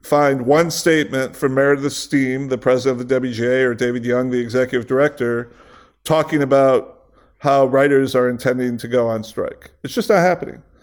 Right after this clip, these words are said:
Um, we hope that there is a fair and respectful negotiation that reflects the true value of the work that writers, the inventors of the product that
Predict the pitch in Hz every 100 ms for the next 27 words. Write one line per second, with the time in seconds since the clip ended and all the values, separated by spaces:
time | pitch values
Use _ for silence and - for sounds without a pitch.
0 | _ _ _ _ _ - 139 139 139 -
1 | _ _ 127 147 202 165 190 185 - 113
2 | 143 151 147 139 156 151 147 - 135 156
3 | 160 147 143 - 151 147 156 147 147 147
4 | 151 147 143 156 180 131 135 156 - -
5 | _ _ _ _ 135 156 - 147 - 160
6 | 196 170 - - - - - _ _ _
7 | _ _ - 147 - 196 214 160 160 175
8 | 143 120 123 139 131 127 135 156 180 143
9 | 139 139 117 135 175 131 139 143 - 143
10 | 139 117 147 185 185 127 123 143 - -
11 | 135 131 139 135 151 175 143 127 - -
12 | 117 131 135 -